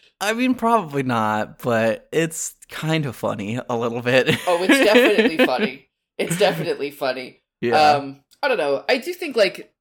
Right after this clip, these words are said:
Speaker 2: foreshadowing is, is all well and good. Uh,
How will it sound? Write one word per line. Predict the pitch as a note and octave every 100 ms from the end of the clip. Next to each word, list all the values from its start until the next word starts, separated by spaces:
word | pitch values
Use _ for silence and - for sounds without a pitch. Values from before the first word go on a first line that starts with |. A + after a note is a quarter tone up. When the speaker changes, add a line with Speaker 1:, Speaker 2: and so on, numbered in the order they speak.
| _ _ _ _ _ _
Speaker 2:
foreshadowing | - - E4 - C4 C4 B3 G#3
is, | D#3 C#3 B2 - - - _ _ _
is | F3+ E3+
all | D3 C3+
well | B2 B2
and | B2 B2+
good. | G#2+ G2 - _ _ _ _ _ _
Uh, | C3 B2+ G2+ D#2 C2